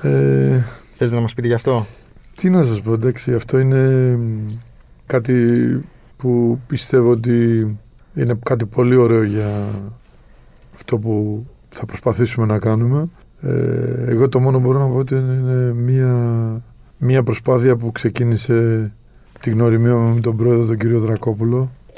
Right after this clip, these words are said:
Speaker 1: του Ιδρύματος Σταύρος Νιάρχος, ένας καταπληκτικός άνθρωπος που νοιάζεται και ενδιαφέρεται και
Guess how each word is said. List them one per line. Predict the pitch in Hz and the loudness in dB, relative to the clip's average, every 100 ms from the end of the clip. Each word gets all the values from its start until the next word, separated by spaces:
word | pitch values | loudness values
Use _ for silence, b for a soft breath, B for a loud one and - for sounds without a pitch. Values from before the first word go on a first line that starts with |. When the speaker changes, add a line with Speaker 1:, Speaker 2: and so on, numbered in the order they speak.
| - - - | -20 -20 -6
Speaker 1:
του | 113 | -2
Ιδρύματος | 104 117 110 104 | 0 2 0 -2
Σταύρος | 113 110 104 | -2 -2 -2
Νιάρχος, | 110 104 107 120 - - b b b b - | 0 0 -2 -6 -8 -20 b b b b -6
ένας | 113 - | -4 -2
καταπληκτικός | 113 107 107 98 120 110 | -2 -2 -4 -4 -4 -2
άνθρωπος | 104 98 98 107 113 - B B B B B B | -2 -2 -2 -4 -6 -10 B B B B B B
που | - | -6
νοιάζεται | 113 110 113 107 104 | -2 0 2 0 0
και | 101 110 | -2 0
ενδιαφέρεται | 107 104 - 117 107 107 107 101 95 92 - - - | 0 0 0 -2 -2 -2 -2 -2 -6 -12 -20 -20 -10
και | - 120 | -2 0